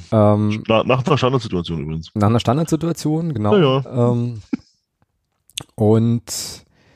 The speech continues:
Speaker 1: warte mal, war das das Spiel? Ach nee, das, die, die Nummer mit Belbel, das war, das war das Spiel danach dann, das war das Fairspiel. Ja, und ich hab dann, ähm, also ich hab mir ja beide Wiederholungen, wie gesagt, oder beide Highlights, äh, Zusammenschnitte vorhin hintereinander angeschaut und mir dann so gedacht,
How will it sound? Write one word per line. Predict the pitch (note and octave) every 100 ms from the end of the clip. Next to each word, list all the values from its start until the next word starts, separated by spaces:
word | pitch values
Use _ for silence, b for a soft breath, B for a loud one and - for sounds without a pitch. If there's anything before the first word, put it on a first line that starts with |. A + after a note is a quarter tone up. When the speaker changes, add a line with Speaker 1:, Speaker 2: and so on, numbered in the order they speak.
| b b
Speaker 1:
warte | -
mal, | F2+ E2
war |
das | E2 -
das | G#2
Spiel? | - D3+ -
Ach | A2+
nee, | G#2 E2+
das, | - -
die, | - G#2 G2+ G#2
die | F#2+
Nummer | G#2 G#2+
mit | A2 -
Belbel, | G2+ A#2+ A2+
das | G#2 G#2
war, | G#2 G#2 A2
das | - -
war | E2
das | G2+
Spiel | - G#2
danach | G2 F#2+ A2
dann, | G2
das | F#2+ -
war | G#2+
das | G#2+
Fairspiel. | G#2 G#2 - A#2 - B B B B B B B -
Ja, | E2 E3
und | B2+ F#2+
ich | F#2+
hab | A2
dann, | D3 C#3 C#3+
ähm, | C3 A#2 A#2+
also | G#2
ich | G#2
hab | C3+
mir |
ja | C#3+
beide | F#2 B2+ D#3+
Wiederholungen, | D#3+ D3+ E3+ F3 E3+ _ _ _ _ _ -
wie | A2+
gesagt, | C3 B2+
oder | G#2 F#2+
beide | G2 A#2+
Highlights, | A#2+ B2+ B2+ - -
äh, | G#2 A2 G#2 - A#2
Zusammenschnitte | A#2 G#2+ G#2+ - B2+ -
vorhin | A2+ A2+ B2+
hintereinander | A2+ A2 G#2+ C#3
angeschaut | D#3 D3 D#3+ C#3
und | G#2+
mir | G#2+
dann | A#2+
so | D3+
gedacht, | D3 C#3+ -